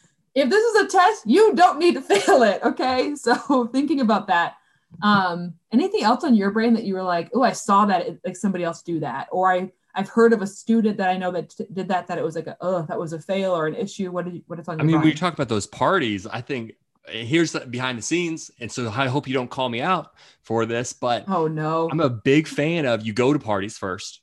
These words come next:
Speaker 2: right? For the most part, everyone understands you probably, I don't know, depending on what organization you work for, the parties, you'd probably rather do something else,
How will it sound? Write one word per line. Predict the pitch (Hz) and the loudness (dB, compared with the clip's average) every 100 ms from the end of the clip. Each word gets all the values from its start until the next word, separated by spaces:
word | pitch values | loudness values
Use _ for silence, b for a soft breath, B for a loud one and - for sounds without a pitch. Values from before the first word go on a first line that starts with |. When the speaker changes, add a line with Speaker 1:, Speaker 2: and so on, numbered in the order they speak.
| _ | _
Speaker 2:
right? | 101 107 104 _ - | -4 -4 -6 _ -14
For | |
the | 247 | -6
most | 277 277 - | 0 0 0
part, | - 196 - | 0 0 0
everyone | 220 214 170 | -6 -4 -2
understands | 147 131 - 131 127 123 - | 0 -2 -2 -4 -4 -6 -12
you | - - | -18 -18
probably, | - 247 226 240 214 214 202 190 b b b - | -6 -2 0 -2 -2 2 2 0 b b b -10
I | - | -6
don't | 180 127 | -4 0
know, | 127 131 127 | 0 0 -2
depending | 123 185 156 | -8 -4 -2
on | 123 | 0
what | 147 | -2
organization | 147 131 123 123 120 120 | -2 -4 -2 -4 -4 -4
you | |
work | 117 117 | -6 -6
for, | 139 139 | -6 -8
the | |
parties, | 160 208 196 165 | -2 0 0 -2
you'd | 170 143 | -4 -8
probably | 160 143 | -2 2
rather | 135 127 | 2 2
do | 117 | 0
something | 110 92 80 | -4 -8 -10
else, | - - | -14 -20